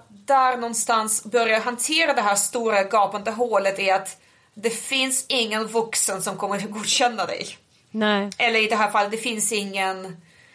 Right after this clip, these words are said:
Speaker 1: kyrka, Gud, eh, som kommer att
Speaker 2: Det
Speaker 1: godkänna
Speaker 2: finns ingen
Speaker 1: dig.
Speaker 2: färdig mall som du kan gå efter
Speaker 1: Ja.
Speaker 2: och följa den här regeln. Och där tror jag att många sliter.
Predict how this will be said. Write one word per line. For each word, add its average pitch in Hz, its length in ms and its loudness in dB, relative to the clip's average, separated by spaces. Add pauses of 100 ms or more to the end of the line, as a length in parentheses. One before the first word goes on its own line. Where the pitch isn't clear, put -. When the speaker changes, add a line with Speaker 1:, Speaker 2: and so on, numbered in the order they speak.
(120)
Speaker 1:
kyrka, 247 640 0
Gud, 202 680 -2
eh, 185 240 4
som 185 240 -4
kommer 185 340 -2
att - 80 -14
Speaker 2:
Det 247 80 2
Speaker 1:
godkänna 262 240 4
Speaker 2:
finns - 80 -2
ingen 269 240 4
Speaker 1:
dig. - 80 -6
Speaker 2:
färdig 208 720 2
mall 233 600 2
som 196 240 -4
du 202 80 -4
kan 202 260 -4
gå 240 320 2
efter 165 360 -4 (140)
Speaker 1:
Ja. 220 60 0
Speaker 2:
och 190 120 0
följa 165 640 0 (600)
den 214 160 -2
här 202 220 2
regeln. 202 460 0
Och 233 120 0
där 262 360 2
tror 190 440 -4
jag 165 160 2
att 170 80 -6
många 175 320 -6
sliter. 185 880 -2